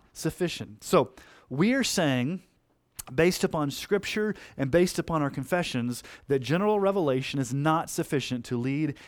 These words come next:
a person to saving faith in Christ. The non-Calvinistic view, especially from modern-day provisionists like Leighton Flowers and the Bible Bro Down guys, is that it is sufficient.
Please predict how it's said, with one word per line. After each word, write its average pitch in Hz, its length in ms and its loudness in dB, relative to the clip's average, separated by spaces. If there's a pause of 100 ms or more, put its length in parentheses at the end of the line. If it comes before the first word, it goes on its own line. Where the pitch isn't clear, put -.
a 139 120 0
person 123 400 -4
to 113 80 -4
saving 123 320 -2
faith 113 260 -6
in 117 60 -8
Christ. - 560 -8 (320)
The 135 80 0
non-Calvinistic 175 1120 2
view, 123 460 -2 (200)
especially 147 480 -2
from 147 260 -2
modern-day 151 500 2
provisionists 156 680 -2
like 135 180 -2
Leighton 143 240 -2
Flowers 147 440 -2
and 135 80 -4
the 131 60 -2
Bible 131 320 0
Bro 143 200 0
Down 123 220 -2
guys, 113 380 -4 (240)
is 147 260 -2
that 123 380 -2 (180)
it 175 240 0
is 202 420 2 (120)
sufficient. - 640 -8